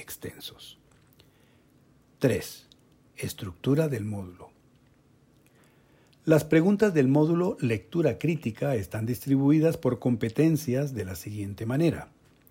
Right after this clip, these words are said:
Competencia A. Identificar y entender los contenidos locales que conforman un texto.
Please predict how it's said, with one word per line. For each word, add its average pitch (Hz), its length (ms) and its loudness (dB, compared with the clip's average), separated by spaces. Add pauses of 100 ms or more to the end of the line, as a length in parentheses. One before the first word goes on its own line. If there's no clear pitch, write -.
(760)
Competencia 127 800 0
A. - 320 -2 (360)
Identificar 104 720 -6
y 123 80 2
entender 135 420 4
los 170 180 0
contenidos 110 520 -4
locales 147 480 4
que 120 80 -8
conforman 104 540 -8
un 113 100 -6
texto. - 480 -2